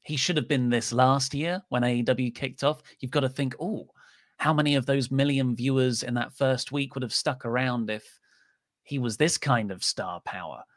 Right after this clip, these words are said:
like, this kind of draw?" But what they're doing now, I, I totally agree. I,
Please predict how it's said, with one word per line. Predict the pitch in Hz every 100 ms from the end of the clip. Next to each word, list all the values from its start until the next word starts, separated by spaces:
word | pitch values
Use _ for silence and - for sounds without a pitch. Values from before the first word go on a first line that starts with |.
| _ _ -
like, | 113
this | 151 143
kind | - 104 90
of | 85
draw?" | - 87 71 - - - - _
But | 151 143 - _ _ 196 - -
what | 180 202
they're | 160
doing | 135 139 120
now, | 135 110
I, | 101 117 117
I | 117
totally | - 165 113
agree. | 101 123 113
I, | 139